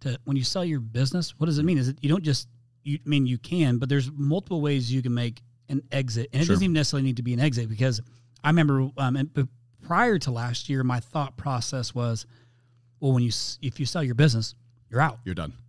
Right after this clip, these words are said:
Speaker 1: You sell and you're out.
Speaker 2: That's how it was. That's old school.
Speaker 1: And so,
Speaker 2: Yep.
Speaker 1: um, did I just date myself? <laughs> So, <laughs> don't spit your water on the microphone. Um, so, but that's not actually,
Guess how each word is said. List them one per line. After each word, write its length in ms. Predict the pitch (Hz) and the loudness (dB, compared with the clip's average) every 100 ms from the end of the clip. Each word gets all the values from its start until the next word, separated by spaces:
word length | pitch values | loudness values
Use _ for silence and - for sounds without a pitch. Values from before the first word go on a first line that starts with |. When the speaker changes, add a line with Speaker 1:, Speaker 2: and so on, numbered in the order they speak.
| _ | _
Speaker 1:
You 80 | 120 | -10
sell 180 | 120 120 | -4 -2
and 80 | |
you're 100 | 135 | -2
out. 100 | 151 | -4
Speaker 2:
That's 160 | 95 - | -6 -4
how 60 | 104 | 0
it 40 | |
was. 200 | 120 107 | 0 0
That's 180 | 90 104 | -2 -2
old 140 | 123 | -2
school. 200 | - - 82 117 123 | -4 -14 -14 -14 -4
Speaker 1:
And 260 | 139 139 131 | 4 4 6
so, 520 | - 156 139 139 - - | 4 4 4 2 0 -2
Speaker 2:
Yep. 60 | 135 | 2
Speaker 1:
um, 420 | 127 123 120 131 139 | 4 4 4 2 2
did 80 | |
I 40 | 143 | 0
just 180 | 156 120 | 0 -2
date 180 | 127 139 | -4 -4
myself? 340 | 139 156 147 - _ _ - | -6 -6 -12 -16 _ _ -4
<laughs> 60 | 139 - | 0 0
So, 260 | - - 320 | 2 6 6
<laughs> 580 | - 339 202 311 349 | 8 6 6 4 4
don't 180 | 175 196 | 4 2
spit 180 | - 247 | 4 4
your 100 | 208 | 6
water 200 | 190 190 | 8 8
on 60 | 185 | 8
the 40 | |
microphone. 360 | 160 151 131 127 - - - - - - 370 | 6 6 2 0 -2 -10 -12 -10 -10 -8 0
Um, 400 | 170 147 139 123 - - - - - | 4 6 6 2 -4 -20 -20 -20 -12
so, 500 | - 175 165 156 156 - | -2 4 6 8 4 2
but 320 | 170 226 165 | 4 4 4
that's 240 | 202 - | 0 2
not 300 | 202 208 - | 2 2 0
actually, 560 | 180 180 - 175 147 | -2 -2 0 0 0